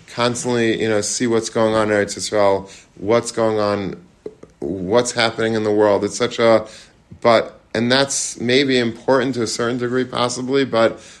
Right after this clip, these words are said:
but the vast majority of our day should not be spent,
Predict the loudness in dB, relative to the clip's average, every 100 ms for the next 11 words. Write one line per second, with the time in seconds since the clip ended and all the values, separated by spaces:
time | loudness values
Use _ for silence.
0 | _ 0 0 0 -4 -4 -6 -4 0 2
1 | 0 -4 -4 0 2 2 2 2 0 2
2 | 0 0 -2 -4 -2 -4 -4 -10 -6 -2
3 | 0 -2